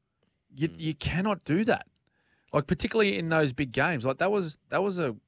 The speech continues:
Speaker 1: qualifying final to get yourself a week off and get into a prelim.
Speaker 2: Yeah.
Speaker 1: Like, you gotta be ready. Like, you're playing against the team that finished second, and they're gonna, when you're coming up against a,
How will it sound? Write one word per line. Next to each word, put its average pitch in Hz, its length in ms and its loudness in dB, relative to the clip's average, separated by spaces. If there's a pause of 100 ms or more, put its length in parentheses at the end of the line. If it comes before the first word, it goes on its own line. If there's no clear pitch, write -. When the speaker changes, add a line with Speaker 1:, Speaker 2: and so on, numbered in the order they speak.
(160)
Speaker 1:
qualifying 139 460 -2
final 117 440 -2 (200)
to 120 80 -16
get 135 140 -10
yourself 113 320 -4
a 110 60 -6
week 117 260 -2
off 110 220 -2
and 107 180 -6
get 123 120 -4
into 107 200 -4
a 95 60 -2
prelim. 110 360 -8 (420)
Speaker 2:
Yeah. 82 160 -10 (340)
Speaker 1:
Like, 139 160 4
you 160 80 2
gotta 196 160 6
be 185 120 4
ready. 156 240 4
Like, 127 140 4
you're 127 100 0
playing 175 260 0
against 151 340 -2
the 123 80 -4
team 135 220 -2
that 117 120 -6
finished 117 320 -6
second, 113 460 -4 (500)
and 135 140 -4
they're 143 80 2
gonna, 156 420 2
when 139 180 -6
you're 131 80 -4
coming 170 260 0
up 165 120 2
against 131 320 -4
a, 120 220 0